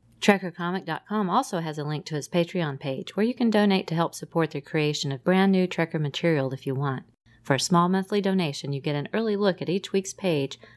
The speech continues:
along with a behind-the-scenes look at the development of the page.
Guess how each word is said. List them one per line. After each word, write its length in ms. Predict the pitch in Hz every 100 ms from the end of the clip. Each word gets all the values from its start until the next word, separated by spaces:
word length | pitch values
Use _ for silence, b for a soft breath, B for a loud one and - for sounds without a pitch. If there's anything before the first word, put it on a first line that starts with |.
| B
along 300 | 190 240 233
with 140 | 190
a 40 | 156
behind-the-scenes 800 | 156 - 185 185 170 233 220 -
look 160 | 135
at 100 | 147
the 100 | -
development 600 | 131 135 156 175 - 127
of 120 | 127 131
the 40 |
page. 540 | - 165 131 123 -